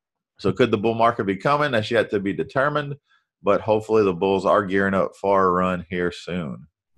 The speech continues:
All righty.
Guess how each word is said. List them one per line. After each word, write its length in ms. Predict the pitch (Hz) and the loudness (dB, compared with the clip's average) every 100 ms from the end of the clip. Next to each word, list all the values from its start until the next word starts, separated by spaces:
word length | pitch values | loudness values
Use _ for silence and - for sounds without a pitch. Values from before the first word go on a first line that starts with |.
| - - - - 50 - - - 50 82 85 - 90 98 104 107 113 120 - 123 117 - - _ _ _ _ _ _ - - | -16 -10 -6 -2 2 6 8 10 10 12 10 10 12 12 12 12 12 12 12 12 12 8 6 _ _ _ _ _ _ -18 -6
All 260 | 95 95 | 0 2
righty. 360 | 92 73 64 | 2 0 -2